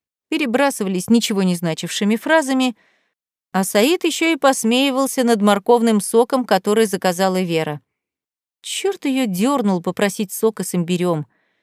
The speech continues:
Еще и ляпнула, что мама мне его готовила. Уж Анна Сергеевна Покровская точно не разбежится», ругала себя Вера. Кажется, Саид не придал ее словам какого-то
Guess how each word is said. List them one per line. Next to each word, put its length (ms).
Еще 260
и 100
ляпнула, 440
что 180
мама 340
мне 260
его 160
готовила. 640
Уж 200
Анна 220
Сергеевна 500
Покровская 680
точно 420
не 140
разбежится», 720
ругала 440
себя 300
Вера. 340
Кажется, 480
Саид 400
не 140
придал 400
ее 180
словам 360
какого-то 600